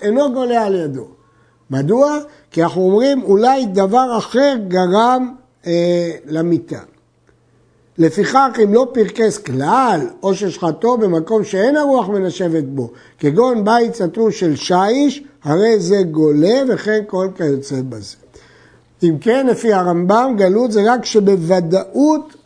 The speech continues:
המכה הרגה, מיד. אבל לאחר זמן, לא. שמא הוא הרג את עצמו על ידי פרכוסים, או הרוח הביאה להריגתו. יש להעיר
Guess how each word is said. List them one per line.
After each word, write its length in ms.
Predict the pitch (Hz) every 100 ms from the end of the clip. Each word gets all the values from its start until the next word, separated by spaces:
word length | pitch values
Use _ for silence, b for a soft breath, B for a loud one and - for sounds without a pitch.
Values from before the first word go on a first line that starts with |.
| -
המכה 720 | 143 190 185 170 233 240 240
הרגה, 440 | 185 185 175 180 147
מיד. 420 | 135 202 233 165 107 - b b b
אבל 360 | 139 190 233 185
לאחר 460 | 170 156 208 226 196
זמן, 580 | 147 165 196 240 302 277 -
לא. 400 | - 160 180 - - b b b b b
שמא 380 | - - 185 196
הוא 240 | 202 190 208
הרג 320 | 185 196 185
את 160 | 185
עצמו 400 | 196 180 226 240
על 80 | 208
ידי 200 | 165 175
פרכוסים, 880 | 180 190 160 - 185 - 247 220 151
או 100 | 143
הרוח 580 | 147 156 254 254 202 -
הביאה 360 | 160 185 180
להריגתו. 760 | 170 160 147 143 135 127 117 101 -
יש 280 | 175 202 208
להעיר 420 | 226 175 135 131